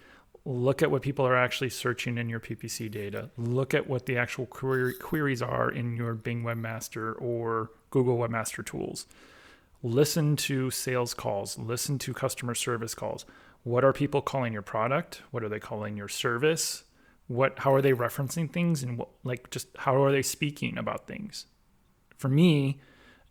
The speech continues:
understanding what they're calling it, whether it's a regional thing or an industry thing,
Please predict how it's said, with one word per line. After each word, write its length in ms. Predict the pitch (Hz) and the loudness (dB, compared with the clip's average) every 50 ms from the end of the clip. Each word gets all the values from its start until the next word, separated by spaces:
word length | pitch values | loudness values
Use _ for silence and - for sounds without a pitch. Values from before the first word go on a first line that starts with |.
| _ _ - | _ _ 2
understanding 840 | 151 147 143 135 135 - - 143 135 135 131 131 127 127 117 117 | 4 6 6 6 4 4 2 2 2 2 2 2 2 2 0 0
what 260 | 107 127 135 - - 143 | 2 2 2 2 2 -2
they're 140 | 127 120 | -2 -2
calling 420 | - - - 127 117 120 135 147 156 | -2 -2 -2 -2 -2 0 0 0 0
it, 160 | 170 180 - - - - - _ _ - | 0 -2 -2 -4 -10 -20 -20 _ _ 0
whether 400 | 120 127 135 131 135 127 123 120 | 4 6 8 8 8 8 6 4
it's 360 | 113 113 - - - - - - - | 2 0 -2 -4 -6 -6 -6 -4 -2
a 60 | 123 | -2
regional 480 | 113 117 127 131 123 120 131 127 123 | 0 2 2 2 2 2 2 2 2
thing 460 | 120 - - 127 120 120 120 117 120 120 | 0 0 -2 -2 0 0 0 -2 -2 -4
or 180 | - 120 113 | -4 -4 -4
an 100 | 110 113 | -4 -2
industry 520 | 131 147 170 160 143 113 - - 123 113 110 | 2 4 4 4 4 2 0 0 -2 -4 -4
thing, 480 | - - 117 113 107 113 117 113 113 | -4 -4 -6 -4 -4 -6 -8 -10 -10